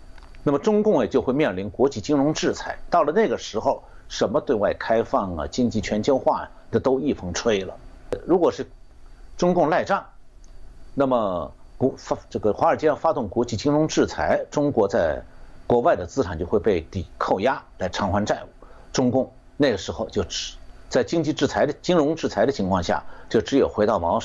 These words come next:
毛泽东时代那闭关锁国了。这个不是危言耸听，是根据中共目前的外债状况和外汇储备家底，还有国际金融界对赖账不还的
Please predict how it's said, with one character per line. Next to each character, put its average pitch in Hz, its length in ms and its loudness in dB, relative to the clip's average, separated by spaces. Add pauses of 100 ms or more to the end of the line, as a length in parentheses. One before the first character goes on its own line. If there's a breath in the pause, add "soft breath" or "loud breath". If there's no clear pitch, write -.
毛 101 120 2
泽 110 100 0
东 131 140 2
时 - 160 -4
代 104 120 2
那 92 100 -2
闭 98 140 -4
关 95 160 0
锁 - 160 -6
国 - 220 -4
了。 - 100 -12 (1120)
这 220 120 4
个 165 120 2
不 123 160 -2
是 139 80 0
危 120 160 2
言 107 120 0
耸 - 220 -8
听， - 180 -12 (800)
是 - 140 0
根 190 200 2
据 170 140 -2
中 180 220 0
共 165 120 2
目 170 140 2
前 120 220 -2
的 147 80 0
外 156 200 2
债 170 200 2
状 107 240 -6
况 113 200 -4
和 104 100 -2
外 139 140 2
汇 120 160 -2
储 - 160 -6
备 101 140 2
家 151 220 2
底， - 200 -12 (360 soft breath)
还 131 100 2
有 113 100 4
国 123 280 2
际 139 120 -4
金 160 160 0
融 156 200 4
界 127 160 4
对 143 160 4
赖 160 200 2
账 147 260 -2
不 160 120 -2
还 87 460 -2
的 - 120 2